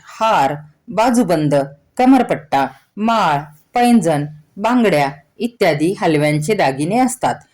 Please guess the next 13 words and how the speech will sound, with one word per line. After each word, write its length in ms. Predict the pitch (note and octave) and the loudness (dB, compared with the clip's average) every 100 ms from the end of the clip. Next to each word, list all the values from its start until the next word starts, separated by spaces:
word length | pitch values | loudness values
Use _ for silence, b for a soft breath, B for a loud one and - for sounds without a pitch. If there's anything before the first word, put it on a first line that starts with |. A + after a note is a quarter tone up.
| _ - | _ -4
या 220 | B3 D#4+ | 0 0
शृंगारामुळे 800 | E4+ A3 F3+ D3+ D3+ D3 D3 E3+ A#3 b b _ F3 | -2 -2 0 0 0 0 0 0 -2 b b _ -4
बालमूर्ती 800 | G#3+ B3+ A#3 F#3 D3+ E3+ G3 - | -2 2 2 0 -2 -6 -6 -4
अधिकच 480 | F3+ G#3 D4 D4 - | -4 -2 -4 -6 -4
खुलून 320 | G3+ F3 G3 | 0 0 2
दिसते. 380 | F#3 - B2+ A#2 _ _ _ F#3 | -2 -2 -6 -8 _ _ _ -4
बाळ 300 | G3+ E3 D#3 D3+ | 0 0 -2 -6
खूप 260 | - C#4+ G3+ | -6 -2 0
लहान 280 | F#3 F#3 D#3 | 0 0 -2
असेल 320 | D3+ G3 A3+ b b _ | -2 -2 -4 b b _
तर 80 | A3+ | -2
कोणीतरी 680 | A3+ - G3+ A#3+ A#3+ F#3 D#3 | -2 0 2 2 2 0 0
त्याला 320 | E3 D3+ | 0 0